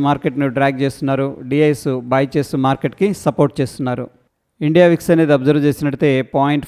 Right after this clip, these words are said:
ఫోర్ త్రీ పర్సెంట్ అనేది ఇంక్రీజ్ అయింది. So ప్రస్తుతానికి ఇండియన్ మార్కెట్స్ స్టేబుల్గా ఉన్నాయని చెప్పేసి అర్థం చేసుకోవచ్చు. ఇక డాలర్ ఇండెక్స్లో కొద్దిగా ప్రెషర్ అనేది కనిపిస్తుంది. Dow Jones Industrial Average ఫీచర్స్ అనేది అబ్జర్వ్ చేసినట్టయితే నిన్నటి రోజున హెవీగా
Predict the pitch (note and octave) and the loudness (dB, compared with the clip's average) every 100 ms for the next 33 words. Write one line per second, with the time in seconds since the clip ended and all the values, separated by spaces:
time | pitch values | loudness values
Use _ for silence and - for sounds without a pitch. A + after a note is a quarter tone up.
0 | - C#3+ C#3 C3+ B2+ B2 D3 D3 D3 C3+ | -2 -2 0 -4 -4 -4 -2 0 0 -2
1 | C3 D3 C3+ C3+ C#3 E3+ D#3 - D#3+ E3 | 0 0 2 0 0 -4 -6 0 2 4
2 | E3 D3 - E3+ E3 E3 C#3 - C#3+ D#3 | 2 -2 2 0 0 0 -2 -2 -2 0
3 | D#3 D3 D3+ E3 C#3+ D#3 B2+ - C#3+ C#3+ | 2 0 -2 -2 -2 -4 -6 0 0 0
4 | C#3 C3+ C3 C3+ C3 A#2 C#3+ C#3 A#2+ A#2+ | 0 0 0 -2 -4 -6 -6 -6 -6 -6
5 | C3 A#2+ - C3 - - _ _ _ _ | -6 -8 -8 -8 -8 -18 _ _ _ _
6 | _ - D#3 D#3+ C#3 D3 D#3 D#3 D3+ - | _ -4 2 4 4 4 4 2 0 0
7 | D3 - B2+ C3+ B2+ C3+ - - C3+ C3 | -4 -2 -2 0 0 -2 -8 -4 -2 2
8 | D3 C3+ B2+ B2+ C3+ - D3 E3 - _ | 0 0 -2 -4 -6 -2 -2 -2 -6 _
9 | _ _ _ _ - C#3+ D#3+ F3+ E3+ E3+ | _ _ _ _ -2 2 4 4 2 0
10 | D#3+ D#3+ D#3 D3+ C#3+ - D#3 E3 - D3+ | 0 2 4 4 2 0 0 0 -2 0
11 | D3 C3+ B2+ D3 C#3+ C3 C3+ C3 C3+ C3+ | 0 0 0 0 0 -2 -4 -2 -2 -2
12 | C3+ C#3+ C3+ C#3 B2+ B2+ C3 D3 E3 D#3 | 0 -2 0 -2 -4 -6 -2 2 4 4